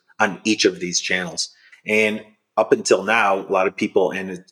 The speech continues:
it's actually been true, you gotta spend thousands and thousands of dollars on ads. With the new A I platforms, we're getting pennies per click now. So I'm able to spend a hundred dollars on Google,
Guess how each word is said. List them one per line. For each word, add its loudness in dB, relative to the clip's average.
it's -4
actually 2
been -4
true, 4
you -2
gotta 0
spend -2
thousands 0
and -12
thousands -2
of -14
dollars -2
on -12
ads. -4
With -2
the 0
new 2
A 6
I 6
platforms, 0
we're 6
getting 2
pennies 0
per -8
click 0
now. -12
So 2
I'm 4
able 8
to -6
spend 0
a -2
hundred 4
dollars 6
on -4
Google, 6